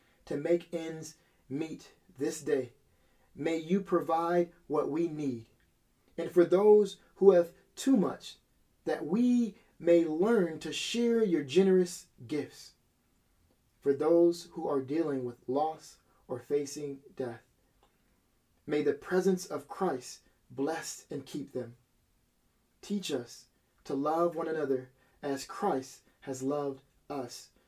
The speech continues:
so that everyone will know that we are his disciples. And through Jesus Christ, our teacher and Lord, we pray. Amen. Thank you so much for joining us this evening as we join in a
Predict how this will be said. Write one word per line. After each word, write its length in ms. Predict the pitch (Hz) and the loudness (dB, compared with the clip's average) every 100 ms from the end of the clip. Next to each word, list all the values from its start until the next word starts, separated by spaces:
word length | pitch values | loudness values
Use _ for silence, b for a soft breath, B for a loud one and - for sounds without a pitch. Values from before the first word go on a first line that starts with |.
| _ | _
so 100 | 175 | 0
that 220 | 170 156 | 0 0
everyone 440 | 208 220 233 220 202 | -2 0 4 4 4
will 100 | 185 | 2
know 420 | 175 190 202 160 | 4 4 4 2
that 220 | 165 143 | 0 0
we 460 | 156 220 226 220 190 b b | -2 0 -2 -4 -8 b b
are 160 | 160 170 | -2 4
his 300 | 190 190 170 | 8 8 6
disciples. 760 | 165 - 175 175 135 123 - _ _ _ _ _ _ _ | -8 -4 -2 0 -4 -8 -14 _ _ _ _ _ _ _
And 120 | 131 127 | -14 -6
through 200 | 139 127 | -6 -6
Jesus 720 | 135 202 226 196 214 - - | -4 -4 -2 -4 -4 -8 -16
Christ, 520 | - 165 139 135 - | -12 -8 -6 -8 -4
our 160 | 170 | -4
teacher 480 | 170 208 196 - 202 | -4 -6 -6 -2 0
and 260 | 185 170 165 | 0 -4 -6
Lord, 320 | 160 156 135 | -4 -4 -4
we 200 | 165 170 | -8 -10
pray. 420 | - 165 135 113 _ _ _ _ _ _ _ | -8 -6 -6 -8 _ _ _ _ _ _ _
Amen. 640 | 131 135 131 123 120 120 107 _ _ _ _ _ _ _ _ _ _ _ _ _ - | 0 0 -2 -8 -14 -14 -18 _ _ _ _ _ _ _ _ _ _ _ _ _ 4
Thank 260 | 180 175 | 4 4
you 160 | 175 170 | 0 0
so 200 | - 170 | 2 2
much 220 | 160 151 | 2 -4
for 140 | 160 | -6
joining 360 | 143 160 160 151 | -4 -2 -2 0
us 180 | 143 - | -2 -2
this 240 | 143 - | -8 -4
evening 340 | 170 151 151 156 | -4 -4 -4 -2
as 180 | 151 | 0
we 140 | 165 165 | 2 0
join 400 | 127 180 180 185 | 4 4 4 2
in 180 | 170 143 | 0 2
a 200 | 139 | 2